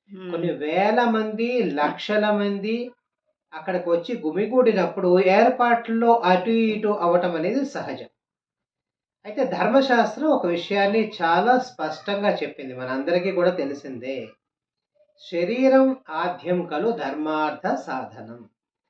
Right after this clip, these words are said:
Speaker 2: శరీరం సహకరించినప్పుడే ధర్మము, అర్థము, కామము, మోక్షం అనేవి మనకి సిద్ధిస్తాయి. కాబట్టి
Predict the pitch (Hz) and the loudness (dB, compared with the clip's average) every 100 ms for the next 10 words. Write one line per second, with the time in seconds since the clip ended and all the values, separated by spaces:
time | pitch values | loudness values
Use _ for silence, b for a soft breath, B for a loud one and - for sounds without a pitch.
0 | _ _ - 180 196 233 226 240 208 - | _ _ -10 -6 0 2 2 0 -4 -4
1 | 165 180 214 226 214 202 - 175 147 - | 0 4 4 4 2 2 -2 -2 -2 -4
2 | 135 135 175 220 - 131 160 160 175 175 | -8 0 2 2 0 -4 -4 -4 -4 -4
3 | 175 202 214 214 151 143 143 160 170 185 | -2 -2 -4 -2 -4 -4 -6 -6 -2 -2
4 | 196 - 143 147 151 156 180 143 147 156 | -4 -6 -4 -4 -4 -4 -4 -4 -6 -6
5 | - 165 156 131 143 156 143 165 185 _ | -8 -12 -10 -10 -8 -4 -2 -2 -4 _
6 | _ _ _ 160 170 277 262 175 - 180 | _ _ _ -14 -12 -10 -6 -8 -6 -4
7 | 175 - 156 147 151 165 170 190 190 190 | -4 -4 -4 -2 -2 -2 -4 -2 -2 -4